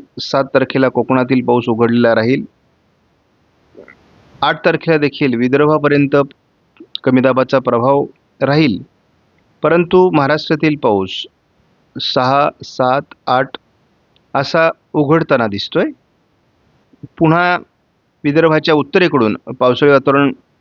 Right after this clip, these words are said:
अधूनमधून तयार होण्याचा अंदाज आहे. हलकं कमी दाबाचं क्षेत्र पुन्हा पूर्व भारतात तयार होण्याचा अंदाज आहे, परंतु महाराष्ट्रातील पावसाच्या प्रमाणात फारसा बदल होताना दिसत नाही.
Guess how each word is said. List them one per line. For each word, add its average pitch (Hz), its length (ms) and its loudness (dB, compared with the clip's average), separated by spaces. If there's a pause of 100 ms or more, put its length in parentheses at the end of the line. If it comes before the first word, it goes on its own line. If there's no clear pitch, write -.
(240)
अधूनमधून 139 540 2
तयार 135 160 2
होण्याचा 131 320 0
अंदाज 123 320 0
आहे. 131 220 0 (1160)
हलकं 135 300 -2
कमी 139 240 2
दाबाचं 135 360 0
क्षेत्र 131 360 -2
पुन्हा 139 480 -2 (420)
पूर्व 139 200 2
भारतात 127 420 0
तयार 127 180 2
होण्याचा 120 320 0
अंदाज 127 340 0
आहे, 104 120 -2 (1000)
परंतु 190 580 2
महाराष्ट्रातील 165 680 -2
पावसाच्या 143 480 0
प्रमाणात 135 480 0 (200)
फारसा 127 680 0
बदल 127 340 0
होताना 131 300 0
दिसत 113 360 -6
नाही. 120 200 -2